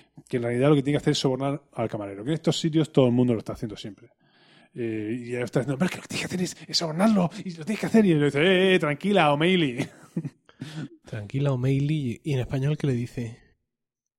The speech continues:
Speaker 1: No sé.
Speaker 2: ¿Qué le dice? ¿Eliot Ness? ¿Puede ser?
Speaker 1: No, bueno, en realidad él se está refiriendo a, a lo que antes de, como si fuera, él le habla como
Speaker 2: Sí, sí, sí, sí, le
Speaker 1: si
Speaker 2: dice
Speaker 1: fuera un
Speaker 2: en el,
Speaker 1: gángster de los
Speaker 2: en,
Speaker 1: años
Speaker 2: en
Speaker 1: treinta,
Speaker 2: español
Speaker 1: de hecho.
Speaker 2: también le dice algo de eso, ¿no? No sé
Speaker 1: Ah.
Speaker 2: si, no sé si es Eliot Ness, que tampoco tiene mucho sentido, pero bueno.
Speaker 1: Vale.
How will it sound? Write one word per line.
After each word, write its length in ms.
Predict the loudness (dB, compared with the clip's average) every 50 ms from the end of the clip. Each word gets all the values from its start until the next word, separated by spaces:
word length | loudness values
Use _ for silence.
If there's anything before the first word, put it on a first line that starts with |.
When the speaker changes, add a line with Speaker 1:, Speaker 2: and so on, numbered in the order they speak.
| _ _ _ _ _ _ _ _ _ _ _ _ _
Speaker 1:
No 80 | _
sé. 160 | -18 -18 -18 _ -16
Speaker 2:
¿Qué 140 | -12 -10
le 80 | -8 -6
dice? 340 | -6 -6 -8 -8 -10 -10 -10 _ _ _ _
¿Eliot 280 | -10 -8 -6 -6 -6 -6
Ness? 400 | -8 -6 -8 -8 -10 -12 -20 _ _
¿Puede 200 | -12 -10 -10 -10
ser? 220 | -8 -8 -10 -10 _ _ _ _
Speaker 1:
No, 320 | -18 -16 -14 -12 -12 -6 0
bueno, 260 | 2 4 4 2 0
en 80 | 0 2
realidad 340 | 4 6 6 8 8 6 6
él 80 | 4
se 80 | 2 0
está 140 | 0 0 0
refiriendo 420 | 0 0 0 0 0 2 2 2 2
a, 260 | 0 -2 -6 -6 -8
a 40 | -8
lo 100 | -8 -6
que 80 | -4 -4
antes 240 | -4 -2 0 0 0
de, 80 | 0
como 120 | -2 -4 -8
si 80 | -6
fuera, 180 | -6 -6 -6 -4
él 80 | -2 0
le 100 | 0 2
habla 220 | 2 2 0 -2
como 420 | -4 -4 -6 -6 -8 -8 -10 -12 -6
Speaker 2:
Sí, 200 | 0 2 2 4
sí, 140 | 4 4 2
sí, 200 | 2 2 0 0
sí, 160 | 0 -2 -2
le 60 | -2 -2
Speaker 1:
si 20 | 0
Speaker 2:
dice 140 | 2 2
Speaker 1:
fuera 180 | 2 2 2 2
un 60 | 2
Speaker 2:
en 60 | 2
el, 60 | 2 2
Speaker 1:
gángster 200 | 2 2 2 0
de 20 |
los 80 | 0 0
Speaker 2:
en, 60 | -2
Speaker 1:
años 120 | -2 -4 -4
Speaker 2:
en 40 |
Speaker 1:
treinta, 280 | -6 -4 0 0 0 0
Speaker 2:
español 200 | 2 0 2 2
Speaker 1:
de 40 | 2 2
hecho. 40 | 2
Speaker 2:
también 220 | 2 2 2 0
le 60 | 0
dice 160 | -2 -2 -2 -4
algo 180 | -4 -2 -2
de 100 | -4 -4
eso, 200 | -4 -6 -8 -8
¿no? 160 | -6 -6 -4
No 140 | -4 -4 -4
sé 120 | -4 -4 -4
Speaker 1:
Ah. 40 |
Speaker 2:
si, 260 | -4 -4 -4 -6 -4 -4
no 140 | -6 -6
sé 80 | -6 -6
si 120 | -6 -6
es 140 | -8 -6 -6
Eliot 240 | -6 -6 -6 -6 -8
Ness, 360 | -8 -8 -8 -8 -10 -12 _ _ _ _ _ _
que 80 | -12 -12
tampoco 260 | -10 -8 -6 -6 -4
tiene 140 | -4 -4 -4
mucho 180 | -4 -4 -4
sentido, 260 | -6 -4 -4 -6 -6
pero 140 | -6 -6 -8 -8
bueno. 140 | -10 -12 _ _ _ -16
Speaker 1:
Vale. 180 | -16 -16 -16